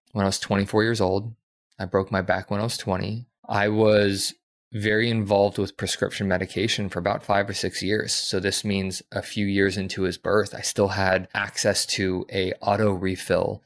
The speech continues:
of narcotics every month without having an appointment with a physician. It was just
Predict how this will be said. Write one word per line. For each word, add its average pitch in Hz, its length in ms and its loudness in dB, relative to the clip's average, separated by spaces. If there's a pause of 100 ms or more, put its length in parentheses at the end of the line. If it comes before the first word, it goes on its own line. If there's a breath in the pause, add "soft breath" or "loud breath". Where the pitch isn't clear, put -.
of 95 160 -2
narcotics 95 580 0
every 92 280 0
month 95 420 -4 (100)
without 104 400 2
having 104 280 0
an 98 60 2
appointment 98 520 0
with 98 180 -2
a 87 60 -6
physician. 107 580 0
It 101 140 -2
was 98 160 -4
just - 320 -4